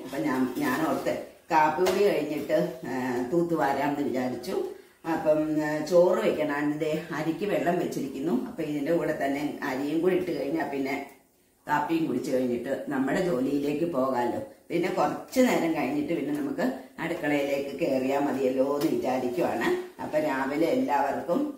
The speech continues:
ആ, രാവിലത്തെ ബ്രേക്ക്ഫാസ്റ്റ് ഒക്കെ ആയോ എല്ലാവർക്കും?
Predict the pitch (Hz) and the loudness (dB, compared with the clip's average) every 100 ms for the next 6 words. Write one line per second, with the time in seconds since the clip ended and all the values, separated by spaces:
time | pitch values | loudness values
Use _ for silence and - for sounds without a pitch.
0 | - _ - - _ _ 180 170 147 139 | -12 _ -20 -20 _ _ -4 -2 -2 -2
1 | 143 147 156 - 170 139 131 - - - | 2 2 2 0 0 0 -4 -2 -2 -2
2 | - 143 147 131 139 175 151 120 120 123 | -2 -4 -2 0 2 4 4 2 -2 -4
3 | 120 123 | -6 -8